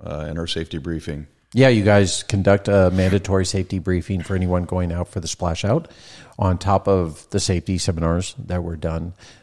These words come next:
Speaker 2: Again, uh, doing everything we can. And, uh, I, I, you know, one thing we failed to mention, and I don't wanna get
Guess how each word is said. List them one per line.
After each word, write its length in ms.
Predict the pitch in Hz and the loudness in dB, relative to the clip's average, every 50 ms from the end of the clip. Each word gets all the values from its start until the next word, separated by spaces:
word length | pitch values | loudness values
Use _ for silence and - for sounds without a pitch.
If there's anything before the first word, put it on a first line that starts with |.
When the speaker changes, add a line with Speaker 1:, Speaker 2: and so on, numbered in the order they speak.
| _ - | _ -8
Speaker 2:
Again, 460 | - 92 85 98 98 92 85 82 85 | -6 -2 0 2 2 2 0 -2 -4
uh, 160 | 87 85 82 | -6 -6 -4
doing 180 | 78 98 95 87 | -2 0 2 2
everything 340 | 92 95 101 95 95 90 85 | 2 2 0 0 0 -2 -2
we 100 | 80 - | -4 -4
can. 500 | - - 90 85 85 80 78 76 73 - _ - - - - - _ - | -4 -2 0 0 0 0 -2 -4 -6 -10 _ -20 -20 -20 -20 -18 _ -2
And, 440 | 107 101 95 92 92 90 85 - | 2 2 4 4 4 2 2 2
uh, 240 | 98 90 92 90 87 - | 4 6 6 4 4 2
I, 140 | 78 120 147 | 2 4 4
I, 320 | 185 202 151 - 104 107 - - - | 4 4 2 0 0 -2 -4 -4 -4
you 80 | 127 120 | 0 2
know, 80 | 110 107 | 2 4
one 140 | 120 - | 4 2
thing 140 | 180 - 151 | 2 0 0
we 100 | 104 85 | 0 0
failed 360 | - - 101 67 87 95 95 | 0 0 -2 -2 0 0 0
to 60 | 98 92 | 2 2
mention, 360 | 92 95 92 - 87 80 80 | 2 2 2 0 0 0 0
and 140 | 80 82 82 | 0 0 0
I 80 | 85 | 2
don't 120 | 80 92 101 | 2 2 2
wanna 180 | 104 90 87 | 2 0 -2
get 220 | 78 - 82 - | -2 -4 -6 -6